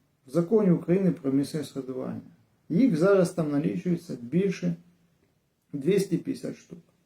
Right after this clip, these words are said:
Окремо в главі другої і окремо в інших главах, в інших статтях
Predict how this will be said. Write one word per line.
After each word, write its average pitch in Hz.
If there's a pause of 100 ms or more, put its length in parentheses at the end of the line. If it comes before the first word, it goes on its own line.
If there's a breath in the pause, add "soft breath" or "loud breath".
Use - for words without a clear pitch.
(1300)
Окремо 165
в 117
главі 135
другої 185
і 139
окремо 175
в 143
інших 170 (840)
главах, 135 (460)
в 160
інших 175
статтях -